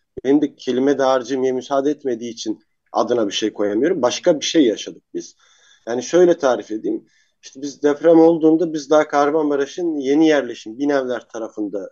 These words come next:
idi evimiz. Ee, küçük kızım anne ve babamın yanımdaydı o gece. Sömes tatilinin son günüydü malum. Ee, işte deprem oldu. Biz ne olduğunu da anlamadık. Aşağıya indik. Bizim etrafımızda büyük bir yıkım da yok idi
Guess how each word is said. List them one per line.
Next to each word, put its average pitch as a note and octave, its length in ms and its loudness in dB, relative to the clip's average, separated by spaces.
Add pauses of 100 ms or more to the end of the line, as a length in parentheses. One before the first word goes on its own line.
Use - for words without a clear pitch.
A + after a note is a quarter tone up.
(120)
idi G#2+ 180 -6
evimiz. G2+ 520 -6 (460)
Ee, G#2+ 340 -2
küçük - 280 -10
kızım C3+ 500 -4
anne C3+ 280 2
ve B2+ 120 0
babamın A#2+ 300 2
yanımdaydı F#2+ 600 0
o F#2+ 80 -2
gece. F#2+ 260 -2
Sömes G#2+ 420 -6
tatilinin G#2+ 460 -8
son G#2+ 320 -6
günüydü F2 320 -6
malum. F2+ 400 -8 (800)
Ee, A2 760 -2
işte D3 240 -4
deprem F3+ 420 2
oldu. G3 340 2
Biz E3+ 100 -4
ne F3+ 80 6
olduğunu F#3 260 0
da F#3+ 40 0
anlamadık. D#3 720 0
Aşağıya D#3 500 4
indik. D#3 260 2
Bizim C3 180 -2
etrafımızda D3+ 600 -2
büyük D3 220 -12
bir C3 60 -6
yıkım C#3 320 -4
da D3 80 2
yok B2+ 260 -2
idi G#2 240 -4